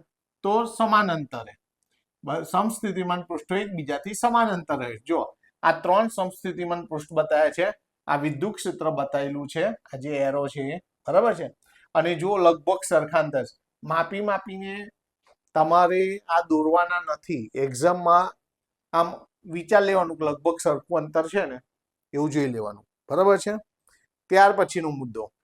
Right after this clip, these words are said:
સમસ્થિતિમાન પૃષ્ઠ પર કોઈ એક બિંદુથી બીજા બિંદુ સુધી એકમ ધન વિદ્યુત ભારને લઈ જવામાં આવે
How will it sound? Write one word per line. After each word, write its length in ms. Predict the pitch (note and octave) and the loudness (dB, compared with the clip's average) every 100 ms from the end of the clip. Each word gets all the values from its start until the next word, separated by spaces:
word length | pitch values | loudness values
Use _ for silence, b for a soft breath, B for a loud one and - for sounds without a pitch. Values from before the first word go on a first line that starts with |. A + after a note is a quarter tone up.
| _ - | _ -8
સમસ્થિતિમાન 880 | - F#3 A#3 - A#3 F#3+ G#3 G#3 G3+ | 2 4 4 0 -2 0 2 2 2
પૃષ્ઠ 340 | E3 - - - | -4 -8 -8 0
પર 260 | C#3 D3+ G3 - b _ _ b b _ - | 4 4 2 -10 b _ _ b b _ 0
કોઈ 180 | F3+ F#3+ | 2 2
એક 340 | F#3 G#3 A#3 | 6 6 6
બિંદુથી 480 | G3+ G3 G3 F#3+ G#3 | -2 -6 -4 -4 -6
બીજા 360 | F3 C3+ F3 G#3+ | -8 2 6 6
બિંદુ 340 | G#3 G3+ G3+ | 4 -2 -2
સુધી 280 | F#3+ E3 F#3 | -2 -6 -6
એકમ 460 | G3 C#3 - G#3 G3+ | -6 -4 0 0 4
ધન 200 | G#3 G3 | 4 2
વિદ્યુત 380 | E3+ F3+ F3+ | 0 0 2
ભારને 320 | E3 D3+ E3 E3+ | 4 2 2 0
લઈ 200 | D3 C#3+ | 0 0
જવામાં 540 | D3+ D3+ D#3+ F#3 A3+ | 2 6 6 6 6
આવે 220 | G3 A#2+ | 6 2